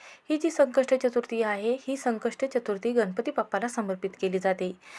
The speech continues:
म्हणून या नवरात्रीच्या नऊ दिवसामध्ये आपल्याला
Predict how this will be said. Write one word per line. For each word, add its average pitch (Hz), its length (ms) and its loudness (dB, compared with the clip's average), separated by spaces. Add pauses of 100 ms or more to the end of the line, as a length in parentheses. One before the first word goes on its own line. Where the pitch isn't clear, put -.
(320)
म्हणून 294 280 8
या 285 220 2 (640)
नवरात्रीच्या 247 840 8
नऊ 233 340 4
दिवसामध्ये 220 720 0
आपल्याला 196 440 0